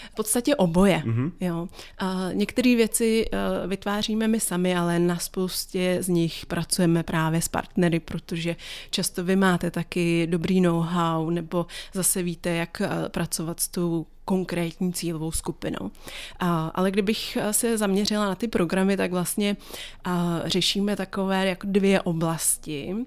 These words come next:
Speaker 1: kde věříme, že za prvé ty dovednosti budou nejvíc potřeba a už dneska jsou potřeba, a, a zároveň tam máme co přidat. Jedna ta oblast logicky jsou digitální znalosti. A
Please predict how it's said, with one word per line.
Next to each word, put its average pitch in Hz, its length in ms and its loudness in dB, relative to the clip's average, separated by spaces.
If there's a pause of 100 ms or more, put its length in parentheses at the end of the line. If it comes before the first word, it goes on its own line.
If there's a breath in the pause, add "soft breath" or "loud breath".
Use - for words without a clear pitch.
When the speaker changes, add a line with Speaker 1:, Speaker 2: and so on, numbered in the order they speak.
(120)
Speaker 1:
kde 190 340 2
věříme, 208 480 4
že 202 120 0
za 180 100 0
prvé 196 380 2
ty 208 220 2
dovednosti 185 520 2
budou 185 400 2 (280 loud breath)
nejvíc 185 320 6
potřeba 165 520 2
a 151 80 4
už 160 200 -2
dneska 175 380 2
jsou 147 200 -2
potřeba, 156 680 -6 (340 loud breath)
a, 185 180 0
a 190 140 0
zároveň 185 480 6
tam 190 140 2
máme 165 360 4
co 165 340 -2 (100)
přidat. 143 380 -2 (340)
Jedna 185 280 2
ta 208 180 2
oblast 180 640 0
logicky 180 640 -4
jsou 175 200 -2
digitální 160 640 -4
znalosti. 170 640 -4 (400 loud breath)
A 170 280 -2